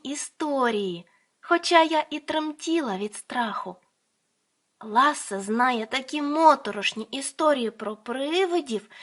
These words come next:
що я ховаюся під ковдру і боюся висунутись.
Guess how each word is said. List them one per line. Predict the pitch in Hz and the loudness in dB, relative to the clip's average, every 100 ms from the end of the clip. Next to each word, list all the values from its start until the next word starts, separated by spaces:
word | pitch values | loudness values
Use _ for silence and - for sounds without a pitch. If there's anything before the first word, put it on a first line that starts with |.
| - | -12
що | - - 320 | -8 -2 2
я | 320 339 | 8 6
ховаюся | 330 302 285 302 285 277 262 | 8 2 6 6 6 0 -8
під | 247 247 | -8 -14
ковдру | - 302 339 392 339 247 208 - - | -10 4 6 6 2 -4 -6 -12 -6
і | 320 | -4
боюся | 277 294 320 403 381 311 | -2 -2 2 2 4 -2
висунутись. | 277 330 320 302 302 285 277 277 269 - | 0 0 0 -2 -4 -4 -6 -8 -10 -16